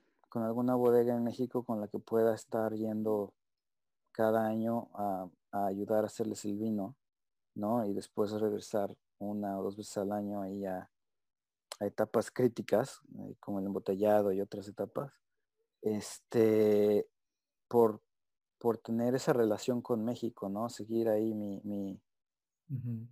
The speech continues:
Speaker 1: y, y, pues, que de vez en cuando llevar a mi hija y así, y, este, y a, y a mi, y a mi pareja. Entonces, eh, lo de Santo Tomás, eh, surgió porque ellos estaban en una etapa de, este, como de cambio,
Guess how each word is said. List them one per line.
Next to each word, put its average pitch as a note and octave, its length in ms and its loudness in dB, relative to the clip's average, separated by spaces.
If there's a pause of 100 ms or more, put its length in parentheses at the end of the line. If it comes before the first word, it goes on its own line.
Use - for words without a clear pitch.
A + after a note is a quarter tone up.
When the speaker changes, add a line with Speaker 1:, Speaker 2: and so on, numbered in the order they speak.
Speaker 1:
y, G#2 440 -6
y, G2 40 -4
pues, - 220 -12
que G#2 180 0
de G#2 120 4
vez A2 160 2
en A#2+ 100 2
cuando A2+ 220 0
llevar A2 240 4
a G#2+ 40 -4
mi A#2 440 0
hija G#2+ 380 0
y G#2 80 -2
así, A2+ 520 0
y, G2+ 300 0
este, - 340 -6
y G2 60 -2
a, F#2+ 120 0
y F#2 100 -4
a F#2+ 60 -4
mi, F#2+ 100 -6 (160)
y G#2+ 80 -8
a G2+ 40 -4
mi G2+ 140 -4
pareja. A2+ 440 2 (400)
Entonces, C3+ 440 6 (840)
eh, B2 960 12 (1300)
lo C#3 200 10
de B2+ 100 10
Santo C3 300 2
Tomás, C#3+ 600 4 (180)
eh, B2+ 280 6
surgió C3+ 600 6
porque B2 800 4
ellos A#2+ 380 4
estaban A#2+ 800 2
en A2 180 -4
una A2+ 200 -2
etapa A#2 420 0
de, G#2+ 600 0
este, G#2+ 540 -6
como G#2 260 -6
de G2+ 100 -4
cambio, A#2 560 2